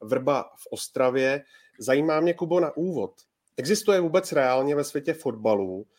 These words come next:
to hájení trenéra, kdy se bavíme samozřejmě o jisté schovívavosti, nikoli o nějakém zkratkovitém vyhazovu, kdy prostě sportovní ředitelé nebo ten vysoký management, eh, klubu prostě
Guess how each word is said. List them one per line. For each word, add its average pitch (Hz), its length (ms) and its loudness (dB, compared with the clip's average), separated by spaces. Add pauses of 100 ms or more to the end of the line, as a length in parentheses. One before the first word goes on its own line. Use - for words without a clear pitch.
(720)
to 170 120 8
hájení 139 520 2
trenéra, 131 440 2
kdy 139 140 -6
se - 140 -6
bavíme 131 420 0
samozřejmě 139 540 -2
o 127 380 2 (720)
jisté 131 320 2
schovívavosti, 147 1080 -2
nikoli 127 320 0
o 127 60 0
nějakém 120 400 -2
zkratkovitém 113 800 -8 (100)
vyhazovu, 143 800 0 (400)
kdy 113 260 -2
prostě 131 640 2
sportovní 139 600 0
ředitelé 143 540 0
nebo 127 200 0
ten 123 140 0
vysoký 139 500 -2
management, 143 720 0
eh, 123 260 0
klubu 131 640 2 (1040)
prostě 147 260 0